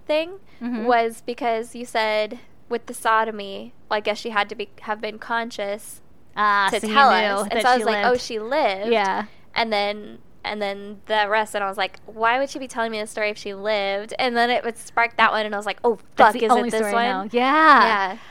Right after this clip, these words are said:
Speaker 2: I remember hearing about it as a child, like, hearing that she crawled out with her bloody arms and, like, was walking along the road until somebody came, and, like, the first people didn't help her, and
Speaker 1: Yeah.
Speaker 2: I was horrified.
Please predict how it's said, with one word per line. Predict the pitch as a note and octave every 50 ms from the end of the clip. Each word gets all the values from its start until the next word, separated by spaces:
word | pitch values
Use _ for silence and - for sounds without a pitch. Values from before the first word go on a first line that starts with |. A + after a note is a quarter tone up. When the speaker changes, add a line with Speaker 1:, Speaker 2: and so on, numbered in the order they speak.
| - - - -
Speaker 2:
I | G#3+
remember | B3 C#4+ E4 F#4 G4 G4
hearing | D#4+ D4 B3+ C4
about | C4+ C4 C4+ C4+
it | C4+ B3
as | A#3+ G#3+
a | G#3+
child, | - - - - F3 F3+ F#3+ A3 A#3 A3+ A3
like, | G3+ G3 F3+ -
hearing | - A3+ G#3 G3+ A3 A3+
that | G#3 - -
she | - - G3+ F#3 F3
crawled | - - - G#3+ G3 G3 G3+ G3+
out | G3 F#3+ F3+ C3+
with | G#3+ G3+ - -
her | G#3 G3+
bloody | F#3+ G#3 G3 G3 G#3+ G#3+
arms | G3+ G3+ G3+ G3+ G#3 F#3 G#3+
and, | G#3 G3
like, | F#3 F3+ -
was | F#3+ F#3 F#3+
walking | F#3 F#3+ F#3 F#3+ - A3+ G#3 G#3
along | G3 F#3+ F#3+ F#3+
the | F#3
road | F3 F3+ F3+ F3+ G3+
until | G3+ G#3 G#3 G3
somebody | - G#3 F#3+ F#3+ F#3+ F#3+
came, | F3+ - - F#3 F3+ F3+ F#3+ G#3 A#3
and, | - G#3+ G3
like, | F#3 F3+ F3 - -
the | F#3+
first | - G3+ G3 F3+ -
people | - G#3 F#3 G3+
didn't | F#3 G3+ F#3 F3+
help | F3 E3+ E3 - -
her, | A3+ B3 C4+ - -
and | - A3
Speaker 1:
Yeah. | A#3 A3
Speaker 2:
I | G#3 G3+
was | G#3+ A#3 -
horrified. | - - - - - F#3+ G3 F#3 - - - F3 E3+ - E3 F3 F3